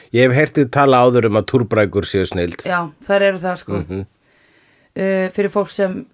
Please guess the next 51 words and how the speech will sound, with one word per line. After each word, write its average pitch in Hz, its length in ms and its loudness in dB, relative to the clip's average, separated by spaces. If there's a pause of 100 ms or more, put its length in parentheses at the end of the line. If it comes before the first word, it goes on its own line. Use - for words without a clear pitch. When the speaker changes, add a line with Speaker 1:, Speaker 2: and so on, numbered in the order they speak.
(140)
Speaker 2:
fer 196 180 -2
á 180 40 -10
túr, 180 240 -8 (200)
þá - 160 -6
er 180 100 -4
Speaker 1:
Mhm. - 60 -10
Speaker 2:
þetta - 60 -12
snilld. - 500 -12
Speaker 1:
Túrfólk. 117 560 -2 (180)
Speaker 2:
Já. 170 200 -6 (800)
Em, 214 500 -2
hérna, 214 580 -4 (120)
heyrðu, 202 340 -2
ég 233 280 0
er 302 40 -8
þar - 400 -6 (800)
að 208 140 0
ég 226 120 0
þurfti 247 220 -4
að - 80 -12
skila 247 320 -2
þeim 208 120 -2
eða 208 80 -2
skipta 208 360 -6
þeim 165 160 -6
eitthvað. 160 220 -8 (160)
Ég 196 120 -4
labba 226 280 -4
inn 190 180 -6
og 196 60 -4
ég 202 100 2
var 196 80 -2
bara, 202 220 -6
æ, 277 480 -2
sé 214 280 -6
konuna 196 340 -6
sem 190 120 -10
er 190 80 -6
að 185 40 -4
vinna 185 200 -6
og 180 60 -6
er 180 100 -10
eitthvað, 196 160 -6
"Heyrðu, 285 260 -2
nei, 285 200 -2
þú 330 140 -8
varst 320 160 -6
ekki 254 200 -6
hérna 247 120 -4
í - 20 -18
gær. 226 260 -4